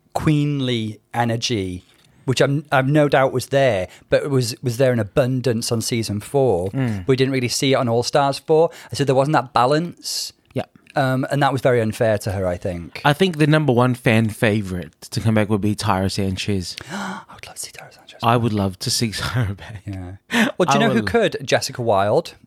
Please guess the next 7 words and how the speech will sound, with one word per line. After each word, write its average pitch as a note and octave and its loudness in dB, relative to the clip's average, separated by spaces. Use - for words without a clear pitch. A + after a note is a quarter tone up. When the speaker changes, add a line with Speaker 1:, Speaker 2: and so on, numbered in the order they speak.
Speaker 1:
would B2+ -4
be C#3 -6
great. C#3 2
She's D3 -2
a C#3+ 2
fan A#2+ 0
favorite. B2 0